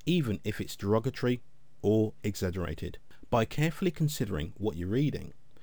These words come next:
you may be able to pinpoint some areas where your business could legitimately use some betterment. Tip number two, respond.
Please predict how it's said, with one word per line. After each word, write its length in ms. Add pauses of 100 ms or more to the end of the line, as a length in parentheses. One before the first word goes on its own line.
(180)
you 120
may 180
be 160
able 240
to 140
pinpoint 500
some 160
areas 480
where 120
your 200
business 340
could 260
legitimately 1000 (300)
use 260
some 180
betterment. 500 (680)
Tip 140
number 200
two, 280 (480)
respond. 480